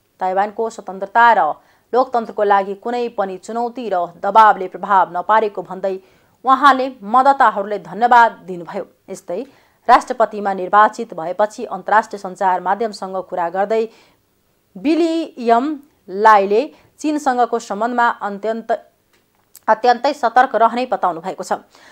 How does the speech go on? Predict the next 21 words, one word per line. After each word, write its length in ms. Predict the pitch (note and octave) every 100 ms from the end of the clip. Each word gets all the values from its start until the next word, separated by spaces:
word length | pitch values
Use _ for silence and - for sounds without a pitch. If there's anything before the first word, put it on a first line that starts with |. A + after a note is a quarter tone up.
| _ B3
उहाँले 260 | C4+ F4
चीनसँग 440 | F4 E4 E4 E4 F4
आपसी 400 | - C4 C#4 C#4+
सम्मानका 460 | B3+ A#3 A3+ A#3 B3
आधारमा 400 | A3 A3 B3 C#4
संवाद 480 | - G#3 G#3 B3 A#3+
र 80 | G#3
सहयोग 340 | G#3+ G#3+ G3+
रहने 300 | G3+ A3+ A#3+
बताउनु 320 | G3 F#3+ E3+
भयो। 180 | F3+ F#3 - -
उहाँले 300 | G3 F3+ A3+
चार 320 | - F#3+ E3
महिनापछि 520 | F#3 F#3+ F#3 G3 A#3 G3+ _ _
मे 240 | G#3 A3+ G#3+
बिस 320 | F3+ G#3+ -
तारिकमा 440 | G3 G3 G3 G#3+ A3 - _ -
ताइवानको 400 | A#3 A3+ A3 G#3+
राष्ट्रपतिको 600 | G#3+ A3 - G3+ G#3 G3+
शपथ 440 | G3 A#3+ A3+ G3+ E3
लिनुहुनेछ। 440 | E3 E3 D#3+